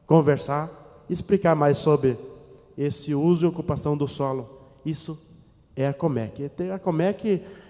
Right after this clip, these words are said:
é, é da região metropolitana. Ela, até nos loteamentos, elas têm que estar junto. Então, acho que é momento de convocar o Sandro Cetim aqui pra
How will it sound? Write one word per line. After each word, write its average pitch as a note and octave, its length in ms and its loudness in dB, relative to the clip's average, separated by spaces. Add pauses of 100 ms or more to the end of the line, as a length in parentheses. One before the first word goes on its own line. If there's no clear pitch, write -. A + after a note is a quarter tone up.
(120)
é, D3+ 460 -2
é D3+ 100 -6
da D3 120 -4
região E3 380 -2
metropolitana. G#3 1000 -2 (160)
Ela, G#3+ 420 0 (520)
até A3 260 6
nos C4 220 4
loteamentos, A#3 880 10 (680)
elas F3 180 2
têm F#3+ 140 6
que F3 40 -2
estar F#3 160 2
junto. C3+ 280 0
Então, C4 360 -4 (680)
acho E3+ 200 -4
que F#3 540 4
é E3 80 2
momento E3+ 400 4
de E3 600 4
convocar D#3 340 2
o D3+ 60 4
Sandro D#3+ 320 2
Cetim D3 380 -2
aqui C#3+ 180 -4
pra D3+ 260 -2